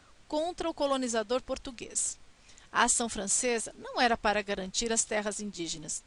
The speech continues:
não mesmo. Podemos destacar os líderes indígenas tupinambás, Cunhambebé e Aimberé, como grandes líderes indígenas.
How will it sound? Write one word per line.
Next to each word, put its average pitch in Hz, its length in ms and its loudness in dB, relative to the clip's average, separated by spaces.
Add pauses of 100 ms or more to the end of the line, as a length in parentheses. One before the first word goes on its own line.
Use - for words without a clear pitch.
não 185 300 -4
mesmo. 185 520 -4 (1300)
Podemos 320 400 0
destacar 233 600 0
os 226 80 -2
líderes 233 420 -4
indígenas 202 580 -4
tupinambás, 214 920 -2
Cunhambebé 226 880 0
e 226 100 -4
Aimberé, 226 560 -2 (400)
como 262 220 0
grandes 302 380 0
líderes 254 540 -2 (340)
indígenas. 220 680 -4